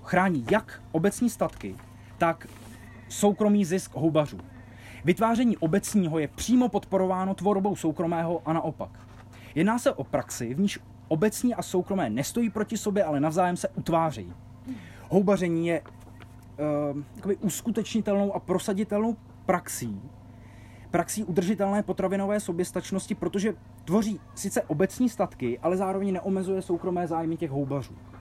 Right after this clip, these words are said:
Zahrnuje tržní i netržní praktiky, směnu, sdílení i obdarovávání. A v tomhle smyslu se sběr hub vymyká dichotomii kapitalistického vykořisťování i jakoby ekologického asketismu. A za třetí,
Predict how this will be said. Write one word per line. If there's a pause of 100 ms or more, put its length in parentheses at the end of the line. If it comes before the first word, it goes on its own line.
(2000)
Zahrnuje
tržní
i
netržní
praktiky,
směnu,
sdílení
i
obdarovávání. (540)
A
v
tomhle
smyslu
se
sběr
hub
vymyká
dichotomii (380)
kapitalistického
vykořisťování
i (220)
jakoby (240)
ekologického
asketismu. (760)
A
za
třetí,